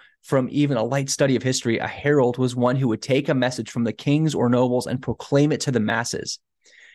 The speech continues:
This is the intensity conveyed in the command. If you claim Christ, this is your calling as much as it is mine. And as we walk through life,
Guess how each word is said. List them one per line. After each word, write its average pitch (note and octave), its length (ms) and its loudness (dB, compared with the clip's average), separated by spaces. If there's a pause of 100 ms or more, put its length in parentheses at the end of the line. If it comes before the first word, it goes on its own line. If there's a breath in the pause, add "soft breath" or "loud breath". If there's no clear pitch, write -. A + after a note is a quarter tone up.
(120)
This C3+ 160 2
is D3+ 100 -4
the D#3+ 140 2
intensity C3+ 640 0
conveyed A#2+ 540 2
in A#2+ 120 0
the A#2 80 0
command. G#2+ 600 0 (720 loud breath)
If C3+ 180 0
you D3 300 2
claim D3 460 2
Christ, - 580 -4 (220 loud breath)
this C#3+ 340 0
is C3+ 180 0
your B2+ 220 2
calling A#2+ 460 0
as B2+ 180 0
much B2+ 320 0
as C3+ 240 0
it B2+ 100 0
is A2+ 200 0
mine. A2 420 0 (540 loud breath)
And C3+ 100 2
as C3+ 60 4
we C#3 80 4
walk C3 360 2
through E3+ 160 -2
life, C3+ 320 0